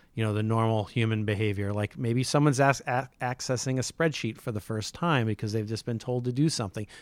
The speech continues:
Do you wanna block that activity? Do you want someone physically following up on that activity? That, that could lead to a lot of false positives. So, uh, when it gets to human behavior, um, that's,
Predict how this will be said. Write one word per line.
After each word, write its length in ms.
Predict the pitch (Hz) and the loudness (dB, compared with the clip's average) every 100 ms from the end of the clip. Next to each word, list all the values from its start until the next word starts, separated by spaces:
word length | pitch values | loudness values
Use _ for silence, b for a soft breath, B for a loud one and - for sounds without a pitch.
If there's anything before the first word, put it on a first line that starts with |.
| B | B
Do 100 | 131 | 2
you 20 | |
wanna 160 | 123 107 | 2 2
block 380 | 110 107 123 | 0 0 0
that 180 | - 160 | 2 2
activity? 600 | 170 - 185 190 196 208 | 2 0 0 2 2 2
Do 360 | - - - 127 | -2 -14 -4 -2
you 40 | |
want 200 | 117 131 | 0 -2
someone 300 | - 131 127 | 0 0 0
physically 520 | - - 127 135 131 | -2 -2 0 2 0
following 540 | 120 - 123 127 123 120 | 0 4 6 6 4 2
up 180 | 135 156 | 0 0
on 140 | 156 | 2
that 120 | 170 | 2
activity? 500 | 165 185 180 196 202 B B B B | 2 0 2 2 2 B B B B
That, 240 | 139 156 - _ | 2 2 -2 _
that 200 | 127 143 | -4 -2
could 140 | - 147 | -2 2
lead 160 | 147 | 0
to 120 | 143 | 2
a 20 | 131 | 2
lot 180 | 127 | 4
of 80 | 127 | 2
false 220 | - 117 | 0 -2
positives. 680 | - 127 131 120 120 123 - B B B B | -2 2 2 2 -4 -8 -10 B B B B
So, 540 | - - 151 143 135 b b b - | 0 10 12 12 8 b b b 6
uh, 200 | 135 135 | 8 10
when 140 | 160 | 8
it 80 | 160 | 8
gets 220 | 214 - | 6 8
to 100 | 202 | 6
human 320 | 147 175 160 | 8 8 8
behavior, 800 | 143 127 139 143 131 123 117 - | 6 6 8 8 8 8 6 2
um, 400 | 123 120 117 117 | 4 6 4 2
that's, 560 | 120 120 117 - - | 4 4 2 -2 -6